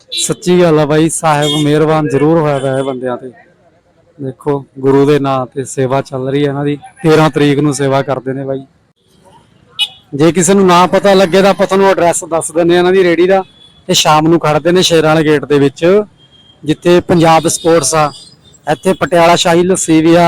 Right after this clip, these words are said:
ਆਈ ਸੀ ਆਈ ਸੀ ਬੈਂਕ ਦੇ ਸਾਹਮਣੇ ਮਦਰਾਸੀ ਡੋਸੇ ਕੋਲ ਫੇਮਸ ਹੈ ਬੜਾ ਪਾਓ।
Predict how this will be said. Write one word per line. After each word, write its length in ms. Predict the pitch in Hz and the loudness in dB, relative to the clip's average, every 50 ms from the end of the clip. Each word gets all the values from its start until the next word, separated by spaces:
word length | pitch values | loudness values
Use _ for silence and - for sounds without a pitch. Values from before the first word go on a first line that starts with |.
| 165 160 | 2 2
ਆਈ 220 | 156 160 170 170 | 2 2 2 2
ਸੀ 180 | - - 180 180 | 0 0 0 0
ਆਈ 100 | 180 170 | 0 0
ਸੀ 140 | - 202 170 | 0 -2 -2
ਬੈਂਕ 300 | 151 170 170 170 - 208 | 0 0 0 0 0 2
ਦੇ 120 | 220 220 | 2 2
ਸਾਹਮਣੇ 400 | 156 170 170 165 175 190 196 196 | 2 2 0 0 0 0 2 2
ਮਦਰਾਸੀ 520 | 185 175 160 156 165 165 170 - - 185 160 | 2 0 0 0 0 0 0 -2 -2 0 2
ਡੋਸੇ 300 | 165 156 147 - 156 135 | 2 2 0 0 -2 -2
ਕੋਲ 260 | 139 135 131 127 123 - - - - - - _ _ - _ _ _ _ _ _ _ _ _ _ - | -2 -2 -2 -4 -6 -10 -18 -20 -20 -20 -20 _ _ -20 _ _ _ _ _ _ _ _ _ _ -6
ਫੇਮਸ 440 | - 151 160 170 175 185 190 - 185 | 0 0 2 2 2 0 0 0 2
ਹੈ 160 | 196 208 208 | 2 2 2
ਬੜਾ 280 | 185 170 175 170 180 180 | 2 2 2 2 2 0
ਪਾਓ। 360 | - 180 170 180 190 220 | 0 0 2 2 2 0